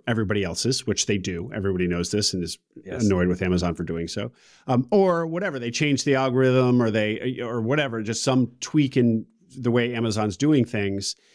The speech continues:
Speaker 2: You're just completely beholden to the winds, uh, the way the winds blow at, at eternal, internal decisions at Amazon. You're really vulnerable. Um, so, so I feel like my, my analogy here is falling apart a little bit, but the <laughs> point, the point is,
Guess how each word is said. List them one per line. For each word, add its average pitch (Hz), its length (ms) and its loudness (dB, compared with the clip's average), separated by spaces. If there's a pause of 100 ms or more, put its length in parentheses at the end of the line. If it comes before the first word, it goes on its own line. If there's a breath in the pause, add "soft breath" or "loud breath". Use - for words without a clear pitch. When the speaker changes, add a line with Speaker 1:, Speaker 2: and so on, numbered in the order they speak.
(140)
Speaker 2:
You're 127 120 2
just 127 200 2
completely 127 460 0
beholden 113 640 0
to 113 100 -6
the 104 100 -2
winds, 113 560 4
uh, 107 240 -6
the 113 140 -6
way 113 220 2
the 104 80 0
winds 107 280 0
blow 104 380 -2
at, 101 120 -6 (200)
at 117 180 -8
eternal, 117 540 -2
internal 127 380 2
decisions 104 480 -2
at 101 80 -2
Amazon. 110 400 0
You're 92 80 0
really 95 180 -2
vulnerable. 101 540 -2 (640 soft breath)
Um, 107 440 2 (360)
so, 135 260 0
so 127 180 2
I 117 80 -2
feel 123 160 0
like 113 160 0
my, 107 220 0
my 110 180 0
analogy 107 420 -2
here 101 140 -2
is 98 120 -2
falling 107 300 0
apart 107 300 -4
a - 20 -4
little 98 200 -6
bit, 101 200 -6
but 120 160 -4
the 135 100 -6
<laughs> - 20 -8
point, 180 400 2
the 160 180 2
point 175 260 0
is, 143 240 -2